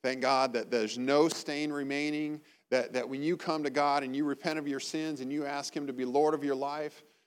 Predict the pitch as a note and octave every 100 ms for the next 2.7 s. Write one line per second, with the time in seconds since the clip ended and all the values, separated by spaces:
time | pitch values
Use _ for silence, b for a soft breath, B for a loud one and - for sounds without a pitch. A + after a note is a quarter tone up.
0 | b - B2+ B2 D3+ E3 C3+ C3 C#3+ C#3+
1 | - - _ _ _ _ - B2+ - E3
2 | F#3+ F#3 F3+ E3+ C#3+ G#2+